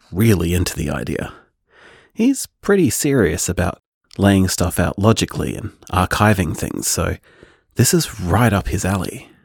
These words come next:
And Helen was okay with it too. And Jason, well, I did ask him to record something on his phone when he gets the chance, but he might not be up for it for a little while.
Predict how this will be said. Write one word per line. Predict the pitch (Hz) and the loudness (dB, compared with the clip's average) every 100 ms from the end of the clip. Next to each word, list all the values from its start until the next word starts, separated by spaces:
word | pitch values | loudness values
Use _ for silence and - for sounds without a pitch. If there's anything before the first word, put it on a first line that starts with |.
| _ _ _ _ _ _ _ - | _ _ _ _ _ _ _ -6
And | 117 - | -6 -4
Helen | - 202 107 87 | 0 2 2 0
was | - | -2
okay | 87 92 | -2 -2
with | 90 - | -4 -6
it | - | -4
too. | 123 - 110 - _ _ _ _ _ _ _ _ _ _ _ _ _ _ _ _ _ _ - | -4 -4 -8 -18 _ _ _ _ _ _ _ _ _ _ _ _ _ _ _ _ _ _ -2
And | 110 107 | 2 4
Jason, | 143 165 - 180 180 160 - - - 143 | 4 4 4 4 4 2 -6 -14 -10 0
well, | 143 143 143 - - - _ _ _ _ _ - | 2 2 2 -4 -18 -20 _ _ _ _ _ -4
I | 95 | 2
did | 139 151 - | 2 2 0
ask | 110 151 - 104 | 0 0 0 0
him | 87 | 0
to | 80 | 0
record | 80 - 90 82 | -4 -2 -4 -2
something | 104 - 87 | -4 -2 -2
on | 78 | -2
his | 80 - | -4 -2
phone | 104 107 80 | 2 2 2
when | 64 | -2
he | 73 | -4
gets | 92 - | -4 -4
the | 60 | -6
chance, | - 107 - - - - _ _ _ _ _ _ | 0 0 -2 -8 -12 -14 _ _ _ _ _ _
but | 90 90 87 _ _ _ _ _ _ _ _ _ | -2 -2 -4 _ _ _ _ _ _ _ _ _
he | 107 104 | -2 2
might | 101 131 185 | 2 2 0
not | 147 139 | -2 -2
be | 117 98 | 0 0
up | 120 - | 0 -6
for | - 76 | -4 -4
it | - | -4
for | - - 78 | -10 -6 -4
a | |
little | 82 85 82 | -2 -2 -2
while. | 92 82 53 | -2 -2 -4